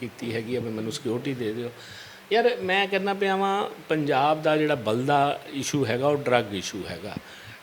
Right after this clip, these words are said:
ਡਰੱਗ ਇਸ਼ੂ ਦੇ ਵਿੱਚ ਤਾਂ ਦੁੱਧ ਦਾ ਦੁੱਧ, ਪਾਣੀ ਦਾ ਪਾਣੀ ਹੋ ਜਾਣਾ ਚਾਹੀਦਾ ਸੀ। ਦੇਖੋ ਦੋ ਹਜ਼ਾਰ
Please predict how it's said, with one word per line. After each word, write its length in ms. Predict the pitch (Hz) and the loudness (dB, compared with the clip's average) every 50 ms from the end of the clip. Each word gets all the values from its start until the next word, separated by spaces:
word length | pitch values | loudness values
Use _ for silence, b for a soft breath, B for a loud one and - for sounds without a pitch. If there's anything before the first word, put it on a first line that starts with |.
| - - 104 | -14 -6 2
ਡਰੱਗ 280 | 127 160 208 202 196 | 4 4 4 4 2
ਇਸ਼ੂ 300 | 202 190 - - 190 196 | -2 -4 -2 -2 -2 0
ਦੇ 120 | 190 190 180 | 0 0 0
ਵਿੱਚ 220 | 170 175 170 - | 0 -2 -4 -4
ਤਾਂ 200 | - - 190 180 | -2 -2 -2 0
ਦੁੱਧ 220 | 160 143 156 156 | 0 0 0 2
ਦਾ 100 | 156 180 | 4 2
ਦੁੱਧ, 260 | 160 160 165 160 170 175 | 4 4 2 0 0 -2
ਪਾਣੀ 300 | - 165 156 139 143 147 | -2 -2 0 0 0 0
ਦਾ 100 | 151 151 | 0 0
ਪਾਣੀ 260 | - 151 147 160 156 | 0 0 0 0 0
ਹੋ 220 | 143 - 143 139 | 0 0 2 2
ਜਾਣਾ 220 | 120 120 113 104 101 | 2 2 2 0 -2
ਚਾਹੀਦਾ 340 | 95 101 101 117 120 101 | -2 -2 -2 0 -2 -2
ਸੀ। 200 | 95 - - 85 80 B B B B B B B B B - - - - | -2 -4 -6 -10 -12 B B B B B B B B B -20 -20 -14 -4
ਦੇਖੋ 340 | 117 143 143 143 - 208 208 | -2 -2 0 2 2 2 2
ਦੋ 320 | 160 143 151 156 156 165 | 2 2 0 0 0 0
ਹਜ਼ਾਰ 300 | 170 180 180 180 185 - | 2 2 2 2 2 2